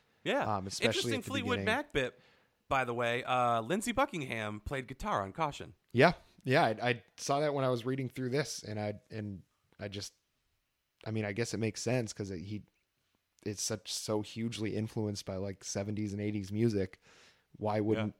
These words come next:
Speaker 1: Yeah.
Speaker 2: Fleetwood Mac be <laughs> somebody who would try to get involved in it, you know? Um, and Lindsey Buckingham, obviously a fucking incredible guitar player. So if you're not familiar with Lindsey Buckingham specifically, certainly get familiar with him 'cause he is real, real good.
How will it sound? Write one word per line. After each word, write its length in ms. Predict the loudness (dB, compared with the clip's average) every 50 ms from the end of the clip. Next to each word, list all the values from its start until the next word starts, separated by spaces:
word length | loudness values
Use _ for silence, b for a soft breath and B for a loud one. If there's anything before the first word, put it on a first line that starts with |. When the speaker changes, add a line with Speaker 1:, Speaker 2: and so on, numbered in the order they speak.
| _ _ _
Speaker 1:
Yeah. 40 | -4
Speaker 2:
Fleetwood 300 | -2 -2 0 0 0 0
Mac 360 | 2 2 2 0 0 -2 -4
be 80 | -4 -4
<laughs> 100 | -4 -2
somebody 460 | -2 2 2 2 4 4 4 2 4
who 60 | 2
would 100 | -2 -2
try 160 | -2 -2 -2 -2
to 80 | -2
get 240 | -2 -2 -2 -2 -2 -4 -6
involved 460 | -6 -4 -2 2 4 4 4 4 2
in 80 | -4 -4
it, 100 | -6 -6
you 120 | -4 -2 0
know? 240 | 2 0 0 -2 B B B B B B B B B B -8
Um, 300 | -6 -4 -4 -4 -4 -6
and 140 | -4 -2 -2
Lindsey 220 | -2 -2 -2 -4
Buckingham, 480 | -4 -6 -6 -6 -6 -6 -6 -6 -6 -6
obviously 480 | -8 -8 -8 -8 -8 -8 -10 -10 -12 -14
a 60 | -14 -16 -20 _ _ _ _ _ _ _ _ _ -6
fucking 260 | -6 -6 -6 -10 -12
incredible 460 | -12 -14 -8 -6 -6 -6 -4 -6 -8 -10
guitar 280 | -12 -12 -12 -14 -14 -12
player. 260 | -12 -12 -10 -10 -12
So 260 | -12 -14 -14 -14 -16 -16 _ -12 -10
if 160 | -10 -8 -4
you're 80 | -2 -2
not 140 | -2 -2 -2
familiar 280 | -2 0 0 2 2 2
with 120 | 0 0
Lindsey 220 | 0 -2 -2 -2 -2
Buckingham 640 | -2 -4 -4 -4 -6 -4 -4 -4 -6 -6 -6 -10 -12 -16 _ _ -12
specifically, 720 | -12 -8 -8 -6 -6 -2 -2 -2 -2 -4 -6 -4 -4 -4 -4
certainly 400 | -6 -6 -6 -6 -6 -8 -10 -8
get 180 | -8 -10 -10 -12 _
familiar 320 | -18 -16 -14 -14 -12 -12 -12
with 140 | -14 -14 -14
him 140 | -14 -16
'cause 220 | -14 -16 -16 -14 -12
he 160 | -12 -12 -12
is 300 | -14 -14 -18 -20 -20 -20 _ _ _
real, 320 | -18 -12 -8 -6 -6 -6 -6
real 220 | -6 -8 -8 -8
good. 240 | -6 -6 -6 -8